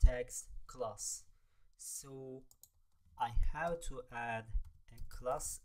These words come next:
attribute, and the value must be this, okay, different text. So I, um, copy that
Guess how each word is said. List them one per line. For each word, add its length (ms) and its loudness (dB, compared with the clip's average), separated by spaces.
attribute, 920 -6
and 280 -8
the 120 -12
value 720 2
must 560 2
be 300 -10
this, 520 -2
okay, 380 -10
different 460 -14
text. 440 -12
So 680 -10
I, 280 -10
um, 280 -12
copy 380 -8
that 380 -8